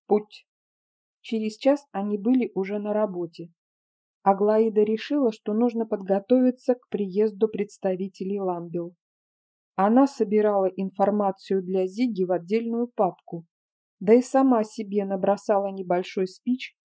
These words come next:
чтобы держаться увереннее на встрече. Строго по расписанию в обеденное время в дверях небольшого кабинета Иды появилась Нет и позвала её есть.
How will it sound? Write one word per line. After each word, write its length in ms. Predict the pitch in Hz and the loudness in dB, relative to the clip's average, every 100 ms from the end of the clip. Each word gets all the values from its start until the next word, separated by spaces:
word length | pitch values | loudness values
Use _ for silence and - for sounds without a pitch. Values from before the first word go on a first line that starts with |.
| _ _ _ | _ _ _
чтобы 380 | - 226 208 208 | -4 0 2 4
держаться 640 | 208 196 220 220 - 185 - | 2 2 0 0 -4 -10 -6
увереннее 680 | 208 214 190 180 175 175 | -2 -2 -2 -4 -8 -10
на 100 | 180 | -10
встрече. 580 | 196 - 208 170 - 175 _ _ _ _ _ _ _ _ _ _ _ _ | -8 -6 -6 -6 -12 -18 _ _ _ _ _ _ _ _ _ _ _ _
Строго 380 | - 269 262 240 | 6 8 10 8
по 160 | 233 202 | 6 0
расписанию 840 | 196 214 208 - 226 240 226 202 | 0 -8 -6 0 2 2 0 0
в 60 | |
обеденное 720 | 190 196 247 196 196 185 185 180 | 0 0 0 -2 -4 -6 -6 -4
время 420 | 190 254 247 247 _ _ _ _ | -2 0 -2 -6 _ _ _ _
в 120 | 190 175 | -14 -6
дверях 520 | 190 233 277 277 214 | -2 4 4 4 -4
небольшого 640 | 208 202 214 - 226 202 | -2 -2 -2 2 2 2
кабинета 680 | - 180 180 196 269 269 247 | -4 -6 -2 2 2 2 -2
Иды 540 | - 247 247 220 240 | -2 -2 -2 0 -2
появилась 720 | - 185 185 214 233 226 - | -2 -4 -2 0 2 0 -2
Нет 240 | 196 175 156 _ - | -4 -2 -4 _ -10
и 80 | |
позвала 540 | - 165 156 180 175 214 | -6 -6 -4 -2 0 0
её 340 | 214 185 190 | -2 -8 -8
есть. 460 | 185 170 160 _ | -8 -8 -10 _